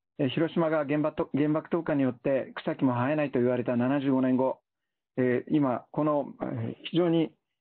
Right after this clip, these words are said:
えー、大きな復興を目の前にして、えー、二千二十年世界平和経済人会議広島参加者の皆さんと共に、えー、経済と平和の連携の重要性を再認識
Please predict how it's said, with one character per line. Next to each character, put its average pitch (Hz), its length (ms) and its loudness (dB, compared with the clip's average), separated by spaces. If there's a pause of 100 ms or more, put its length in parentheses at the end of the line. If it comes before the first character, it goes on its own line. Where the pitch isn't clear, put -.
(100)
え - 60 -2
ー、 131 100 4
大 151 80 2
き 143 120 0
な 117 80 0
復 - 180 -14
興 135 280 2 (160)
を 123 40 2
目 131 120 4
の 131 80 2
前 139 160 0
に 123 80 0
し - 80 -12
て、 127 280 0 (300)
え - 40 2
ー、 135 40 4
二 139 120 2
千 156 140 2
二 143 100 4
十 147 140 2
年 127 200 2 (120)
世 147 80 -2
界 135 180 -2
平 135 160 2
和 135 80 0
経 131 220 0
済 135 180 0
人 131 160 2
会 131 220 -2
議 120 100 2
広 123 220 0
島 131 240 0 (500)
参 139 140 -2
加 151 100 -4
者 156 120 -2
の 139 60 2
皆 135 220 2
さ 127 120 -4
ん 123 40 -4
と 123 100 -4
共 131 220 2
に、 123 220 2 (380)
え 127 60 -2
ー、 - 20 -2
経 160 200 0
済 135 180 -2
と 127 100 -2
平 131 160 0
和 135 80 2
の 131 120 2
連 135 220 2
携 131 340 0
の 135 140 2
重 127 160 2
要 139 140 2
性 127 120 -2
を 117 160 -2
再 143 340 -4
認 151 140 4
識 - 140 -8